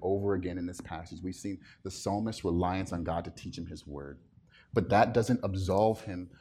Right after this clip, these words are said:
from the responsibility to actively participate. The grace of God is present in his disciplined, intentional engagement with Scripture.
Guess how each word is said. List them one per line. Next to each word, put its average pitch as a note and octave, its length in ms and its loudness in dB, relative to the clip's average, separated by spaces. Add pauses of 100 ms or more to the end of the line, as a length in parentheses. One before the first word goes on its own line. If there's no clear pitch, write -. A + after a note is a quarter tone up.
(120)
from G2+ 180 -2
the F2+ 80 -2
responsibility F#2 1000 0 (160)
to - 140 -6 (100)
actively E2+ 560 -6
participate. - 840 -16 (1500)
The G#2 60 -2
grace G2+ 380 2
of A#2+ 80 2
God G#2 180 0
is G2+ 100 -6
present G#2 480 -2
in F#2+ 140 -8
his E2+ 220 -10
disciplined, A#2+ 760 -6
intentional G#2 600 -8
engagement E2+ 680 -8 (360)
with - 120 -12
Scripture. - 640 -12